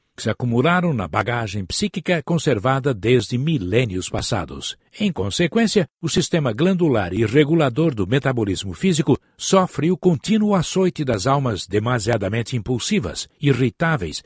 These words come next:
e presas de altas tensões psíquicas, dando lugar ao aparecimento dos tipos hipertiroídicos ou aos neuróticos, bastante prejudicados pelo descontrole do vago simpático. O organismo físico é semelhante à tela da cinematografia,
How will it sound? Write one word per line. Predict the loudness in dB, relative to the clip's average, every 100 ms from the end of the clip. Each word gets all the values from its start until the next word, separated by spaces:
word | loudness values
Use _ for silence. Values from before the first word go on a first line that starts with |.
| -4
e | -4
presas | 2 2 2 0 0
de | 0 2
altas | 2 2 -4
tensões | -2 -4 -2 -4 -4
psíquicas, | -2 -2 -4 -8 -8 -10 -12 _
dando | 0 2 4
lugar | 4 4 2 2
ao | 4 2
aparecimento | 2 2 0 -2 -2 -4 -4
dos | -6 -4
tipos | -2 -2 -2 -4 -6
hipertiroídicos | -2 0 0 2 2 2 0 -4 -8 -8 -10 0
ou | 4 6
aos | 4 0 0
neuróticos, | -2 0 -2 -4 -12 -10 -12 -12 _
bastante | -8 -6 0 0 0
prejudicados | -2 -2 -2 -6 -4 -4 -2 -4 -4
pelo | -4 -2
descontrole | -4 -4 -6 -6 0 2 2
do | 0 0
vago | 0 -2 -2
simpático. | -6 -6 -6 -8 -10 -12 -14 -14 _ _
O | 4
organismo | 6 6 2 0 -4 -6
físico | 0 0 0 -4 -2
é |
semelhante | 0 0 2 0 0 0
à | 0 0
tela | 0 0
da | 0 0
cinematografia, | 0 -2 -2 -2 -2 -2 -2 -4 -6 -12